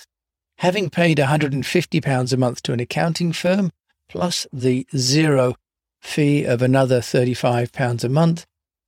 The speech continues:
nearly two hundred pounds a month, I've opted for the Limited Company Pro, where I can also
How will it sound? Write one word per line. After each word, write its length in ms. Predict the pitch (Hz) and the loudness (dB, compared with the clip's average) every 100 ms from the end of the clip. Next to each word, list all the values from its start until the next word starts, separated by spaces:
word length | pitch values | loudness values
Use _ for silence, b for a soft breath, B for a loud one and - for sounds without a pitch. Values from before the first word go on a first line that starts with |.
| - | -4
nearly 240 | 123 120 | 0 0
two 160 | 110 - | -2 0
hundred 240 | 131 123 | 0 -2
pounds 300 | - 117 120 | -2 -4 -2
a 40 | 123 | -2
month, 300 | 135 131 - _ _ _ _ _ _ _ _ _ _ - | 0 0 -6 _ _ _ _ _ _ _ _ _ _ 0
I've 340 | 147 170 - _ _ - | 2 2 -4 _ _ -4
opted 420 | 131 - 156 156 _ _ _ | -4 -2 -6 -6 _ _ _
for 420 | - 143 139 143 | -4 2 2 0
the 240 | - 127 135 | -2 -2 0
Limited 380 | 143 139 135 - | 0 -2 -4 -4
Company 400 | 135 117 123 120 | -6 -4 -8 -8
Pro, 300 | - 185 180 | 0 0 2
where 200 | 143 135 | 2 2
I 100 | 131 | 0
can 140 | 156 | 0
also 420 | 165 - 135 123 | 0 0 0 -2